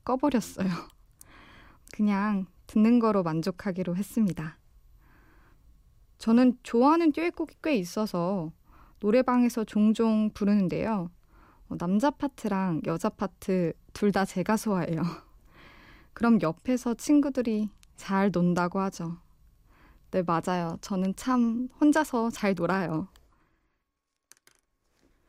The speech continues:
이 프로그램 처음 들어보시는 분들도 계시죠? 심야 라디오 디제이를 부탁해 소개해드리겠습니다.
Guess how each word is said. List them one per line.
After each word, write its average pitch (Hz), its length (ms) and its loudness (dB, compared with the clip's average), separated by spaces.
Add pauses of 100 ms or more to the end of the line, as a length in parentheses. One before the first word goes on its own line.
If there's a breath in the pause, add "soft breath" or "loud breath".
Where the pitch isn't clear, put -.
(680)
이 233 140 4
프로그램 277 680 2
처음 370 380 -6
들어보시는 214 600 -2
분들도 180 540 -2
계시죠? 180 600 -2 (760 soft breath)
심야 339 400 0
라디오 214 360 2
디제이를 202 500 -2
부탁해 247 600 -2
소개해드리겠습니다. 180 1300 -2